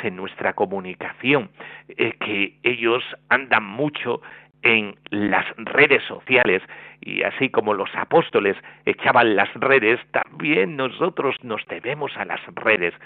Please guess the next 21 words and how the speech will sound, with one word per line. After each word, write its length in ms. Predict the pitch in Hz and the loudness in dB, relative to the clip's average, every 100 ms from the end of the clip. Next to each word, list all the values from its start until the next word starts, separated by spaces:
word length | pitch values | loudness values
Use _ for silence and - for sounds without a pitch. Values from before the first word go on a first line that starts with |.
| - - - - - | -20 -20 -20 -20 -8
Como 400 | - 143 135 135 - | 2 4 6 4 2
no 220 | 131 120 | -2 -2
recordar 640 | 127 123 117 113 123 117 131 | 0 0 0 4 2 2 -4
la 460 | - 90 95 95 95 - | -8 -4 -4 -4 -6 -6
famosa 440 | 90 98 139 117 | -6 -2 -2 -2
frase 340 | - 131 131 117 | -2 -2 0 0
de 140 | 92 | -2
San 200 | - 98 | -4 -6
Francisco 580 | 95 95 - 151 - 120 | -4 -6 -2 -4 -2 -2
de 140 | 95 92 | -2 0
Sales, 320 | 139 123 104 - - - - | 2 4 2 -2 -20 -10 -2
patrón 440 | 90 - 135 131 | -2 4 4 4
de 120 | 113 | 2
los 160 | 98 98 - | 2 -2 -4
periodistas 760 | 107 92 87 98 190 - - - - - | -6 -4 -4 -2 -2 -2 -6 -6 -12 -10
y 100 | 113 | -6
comunicadores 840 | 104 104 95 101 101 87 98 127 113 | 0 0 0 -4 -6 -4 0 2 0
católicos: 720 | - - - 175 - 95 92 - - - - - | -4 -2 2 2 2 -4 -6 -10 -20 -20 -20 -4
"El 340 | 120 123 113 113 | 4 6 6 4
ruido 520 | 143 254 240 123 - _ _ _ _ - | 2 2 4 4 2 _ _ _ _ 2
hace 420 | 185 - 190 | 2 2 0